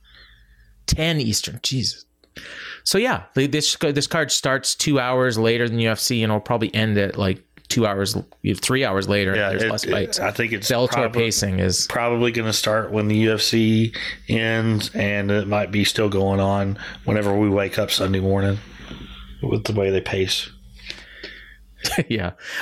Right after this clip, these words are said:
Speaker 1: I'll probably just watch it Sunday. Um, all right, so, uh, do, do, do, oh, there's another big show this weekend. Yeah, and actually, in some ways, um, well, I mean, the,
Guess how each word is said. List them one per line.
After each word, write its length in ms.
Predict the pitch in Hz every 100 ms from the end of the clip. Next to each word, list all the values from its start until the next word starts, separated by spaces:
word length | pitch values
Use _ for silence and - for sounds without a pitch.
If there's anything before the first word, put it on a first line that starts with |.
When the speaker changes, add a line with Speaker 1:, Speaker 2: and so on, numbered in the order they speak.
| -
Speaker 1:
I'll 140 | 139
probably 240 | - 113
just 180 | 92 87
watch 220 | 95 92
it 80 | 90
Sunday. 340 | - 95 87 95 - - - - - - _ -
Um, 640 | 131 135 143 147 147 143
all 140 | - 262
right, 200 | 269 -
so, 540 | 110 - 214 220 107 98
uh, 600 | - 135 143 143 143 143
do, 180 | 139 143
do, 120 | 135
do, 100 | 135
oh, 220 | 147 185 -
there's 160 | 139
another 220 | 151 220
big 160 | 196 160
show 240 | - 107 -
this 180 | 113 -
weekend. 460 | 110 - 95 87 131
Yeah, 260 | 143 104
and 200 | - 143
actually, 440 | 156 233 - 180 160
in 140 | 151
some 220 | 151 254
ways, 380 | 233 104 127 - - - - - -
um, 420 | 143 165 165 165
well, 160 | 226 214
I 100 | 202
mean, 160 | 196
the, 260 | 180 156 143